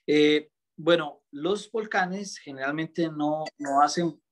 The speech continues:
eh, no forman o no generan terremotos grandes. En este caso, esta erupción no, no hubo temblores perceptibles a lo que nos reportan las personas, eh, eh, temblores, pero sí se sintió ondas de choque,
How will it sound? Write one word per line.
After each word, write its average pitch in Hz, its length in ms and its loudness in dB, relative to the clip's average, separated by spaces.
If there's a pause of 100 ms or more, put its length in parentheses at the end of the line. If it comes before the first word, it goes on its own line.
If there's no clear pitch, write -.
(240)
eh, 117 320 -6
no 127 140 -6
forman 160 520 4
o 120 40 -10
no 123 100 -8
generan 151 420 0
terremotos 135 500 -4
grandes. 120 540 -2
En 139 140 -4
este 175 260 0
caso, 170 340 0
esta 190 240 2
erupción 165 440 -2
no, 120 240 -12 (640)
no 143 280 0
hubo 156 720 6
temblores 135 540 -2 (220)
perceptibles 190 1000 2 (180)
a 113 160 -6
lo 120 220 -4
que 120 120 -6
nos 117 140 -4
reportan 131 440 -2
las 160 120 -4
personas, 160 680 -2
eh, 107 500 -6 (540)
eh, 110 380 0
temblores, 160 720 4
pero 226 220 4
sí 240 400 -6
se - 240 -4
sintió 175 760 4 (340)
ondas 180 440 4
de 170 160 -2
choque, 190 480 -6